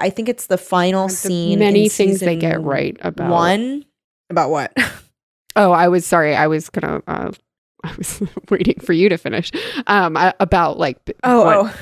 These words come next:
Speaker 2: how, like, what a fucking mess you are at that age.
Speaker 1: Yes, yes. Um, that, that final scene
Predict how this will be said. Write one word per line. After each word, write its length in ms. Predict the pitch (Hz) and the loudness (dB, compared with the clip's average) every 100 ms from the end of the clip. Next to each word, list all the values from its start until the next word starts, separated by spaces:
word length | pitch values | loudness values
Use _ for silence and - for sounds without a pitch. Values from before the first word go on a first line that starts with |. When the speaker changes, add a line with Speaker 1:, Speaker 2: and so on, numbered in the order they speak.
| - | -12
Speaker 2:
how, 340 | - 220 208 - | -6 0 -2 0
like, 260 | 190 190 196 | 0 2 4
what 100 | 185 | 2
a 60 | |
fucking 480 | - 190 180 180 170 | 0 -2 0 0 2
mess 260 | 160 160 170 | -2 0 0
you 80 | |
are 160 | 156 147 | 2 0
at 140 | - | -2
that 160 | - - | -4 -4
age. 280 | - - - _ - - - _ _ _ _ - | -4 -6 -10 _ -20 -20 -20 _ _ _ _ 0
Speaker 1:
Yes, 600 | 190 160 117 - - - _ | 2 2 -2 -8 -14 -18 _
yes. 520 | 156 135 - - - _ _ _ _ _ | -2 -2 -2 -6 -14 _ _ _ _ _
Um, 520 | 180 175 165 165 170 - | 0 2 0 -2 -8 -2
that, 280 | 190 147 _ | 0 0 _
that 400 | 196 180 175 _ _ _ _ _ | 0 0 0 _ _ _ _ _
final 440 | 202 226 240 226 | 0 0 -2 -4
scene 840 | 208 - - 190 180 165 156 160 | -6 -8 -4 -2 0 -2 -4 -8